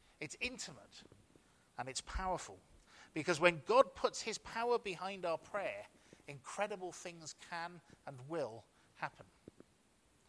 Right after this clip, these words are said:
The writer of the Hebrews in chapter four says, "Let us then approach God's gr-, throne of grace with confidence, so that we may receive mercy and find grace to help us in our time of need."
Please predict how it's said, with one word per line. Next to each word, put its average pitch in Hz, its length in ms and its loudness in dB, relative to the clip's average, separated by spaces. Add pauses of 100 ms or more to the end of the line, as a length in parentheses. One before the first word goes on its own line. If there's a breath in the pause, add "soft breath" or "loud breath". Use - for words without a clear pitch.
(260 loud breath)
The 131 80 -8
writer 180 300 8
of 156 120 -6
the 175 60 0
Hebrews 175 500 -8
in 120 80 -16
chapter - 300 -10
four 202 280 -6
says, 147 260 -4 (220 loud breath)
"Let 208 220 2
us 226 140 2
then 202 180 0
approach 220 500 -4
God's 196 280 -2
gr-, 143 160 -12 (140)
throne 240 600 -2
of 202 160 -10
grace 135 460 -8 (280 loud breath)
with 156 160 -6
confidence, - 680 -8 (260 loud breath)
so 156 220 4
that 147 160 2
we 190 160 0
may 196 200 2
receive 160 420 -4
mercy 202 560 -4 (280 loud breath)
and 135 120 -6
find 151 320 -2
grace 135 480 -2
to - 80 -6
help 226 360 0
us - 340 -10 (380 loud breath)
in 131 120 -2
our 135 100 4
time 127 380 -2
of 117 160 -14
need." 98 380 -14